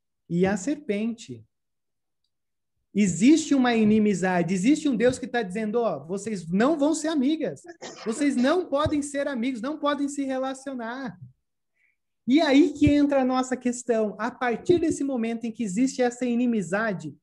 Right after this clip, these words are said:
entre o homem e a mulher e a serpente, a gente começa a perceber uma coisa. Olha só.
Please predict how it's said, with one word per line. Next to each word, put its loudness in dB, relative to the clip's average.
entre 0
o 4
homem 2
e -2
a -2
mulher -2
e -2
a 0
serpente, -4
a 0
gente 0
começa -2
a -4
perceber -2
uma -6
coisa. -6
Olha -2
só. -8